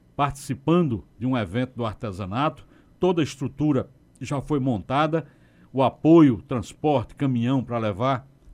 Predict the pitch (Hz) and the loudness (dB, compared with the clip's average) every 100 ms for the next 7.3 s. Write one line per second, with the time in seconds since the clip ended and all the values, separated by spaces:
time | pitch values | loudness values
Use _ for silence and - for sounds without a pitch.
0 | - 139 113 113 120 110 - 127 117 107 | -4 -4 -2 -4 -2 -2 -6 -6 -4 -4
1 | - - - - - - - 110 107 - | -8 -20 -20 -20 -20 -20 -10 -6 -6 -4
2 | 110 - 113 104 - 131 107 180 - 117 | -6 -6 -8 -6 2 2 2 0 -2 -10
3 | - - _ _ _ - - _ _ 117 | -12 -20 _ _ _ -20 -20 _ _ -8
4 | 87 151 175 123 135 117 135 107 113 139 | 2 6 6 6 -2 -2 -4 -2 0 0
5 | 117 120 120 117 92 117 143 - 151 135 | 0 -2 -2 -4 -2 -2 -4 -2 0 2
6 | 143 135 139 131 123 101 131 127 127 110 | 2 0 0 -2 -2 -2 -2 -2 0 0
7 | 113 147 160 | 2 2 0